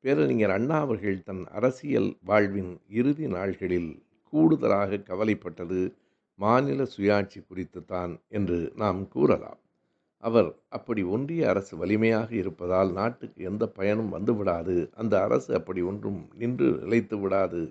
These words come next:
என்பதற்கு சில எடுத்துக்காட்டுகளை அவர் சொன்னார். அறிஞர் அண்ணா அவர்கள் கேட்டார், "மத்திய அரசு வலிமையாக இருந்தது குப்த சாம்ராஜ்யத்தில், மத்திய அரசு வலிமையாக இருந்தது மொகலாய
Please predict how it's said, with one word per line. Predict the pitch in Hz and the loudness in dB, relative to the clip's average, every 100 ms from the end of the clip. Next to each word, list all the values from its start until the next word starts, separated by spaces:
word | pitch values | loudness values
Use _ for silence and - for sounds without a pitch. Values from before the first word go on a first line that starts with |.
| - | -8
என்பதற்கு | 117 117 104 92 117 95 - _ _ _ _ | -2 2 2 0 -6 -6 -6 _ _ _ _
சில | - 135 | 0 4
எடுத்துக்காட்டுகளை | 107 101 131 165 156 113 95 92 95 90 85 76 _ | 6 6 0 -4 0 0 0 -6 -4 -4 -4 -8 _
அவர் | - 104 87 | -8 -4 -4
சொன்னார். | - 98 104 78 - _ _ _ _ _ _ | -4 -2 0 -2 -8 _ _ _ _ _ _
அறிஞர் | 107 110 95 | 0 2 2
அண்ணா | 95 139 156 | 0 0 2
அவர்கள் | 127 98 92 | 2 -2 -8
கேட்டார், | 95 80 - 101 139 | -8 -8 -4 -2 -2
"மத்திய | 90 98 - 160 113 | -6 -6 0 4 4
அரசு | 98 - 95 90 - | 2 -4 -12 -12 -12
வலிமையாக | 98 107 127 127 127 113 | -2 2 4 4 2 2
இருந்தது | 98 92 90 85 85 - - | -2 -2 -4 -6 -6 -10 -10
குப்த | 110 110 151 - | -10 -8 -10 -10
சாம்ராஜ்யத்தில், | 82 76 76 - - - - - - _ _ _ - | -10 -12 -12 -12 -12 -14 -16 -20 -20 _ _ _ -2
மத்திய | 110 113 190 156 | -2 2 6 6
அரசு | 107 - 104 87 - | 4 0 -4 -6 -4
வலிமையாக | 101 127 139 147 147 120 | 2 2 2 0 0 -2
இருந்தது | 104 101 95 95 82 - 110 | -4 -2 -2 -2 -6 -6 -6
மொகலாய | 110 135 147 139 | -2 2 2 0